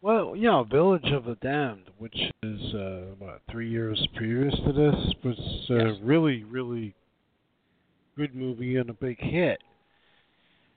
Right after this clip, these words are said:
Speaker 1: And I think they wanted to capitalize on that, and they probably figured, "Well, who can we give this movie to? Let's give it to one of the up-and-coming avant-garde filmmakers,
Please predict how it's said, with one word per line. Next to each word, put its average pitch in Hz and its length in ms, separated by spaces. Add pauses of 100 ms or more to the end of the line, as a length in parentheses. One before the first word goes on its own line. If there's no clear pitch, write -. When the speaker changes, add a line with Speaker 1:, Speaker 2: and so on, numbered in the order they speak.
(100)
Speaker 1:
And 127 260
I 131 140 (180)
think 165 520 (120)
they 139 280
wanted 143 420
to - 120 (160)
capitalize 127 920
on 117 240
that, 104 340 (380)
and 107 240
they 110 100
probably 123 320 (100)
figured, 113 300
"Well, 107 280 (800)
who 160 180
can 175 180
we 147 140
give 139 260
this 131 280
movie 165 520 (200)
to? 117 360
Let's 123 340
give 127 220
it 123 80 (160)
to 120 160
one 117 200
of 123 100
the 120 120
up-and-coming 113 1200 (120)
avant-garde 113 720
filmmakers, 135 800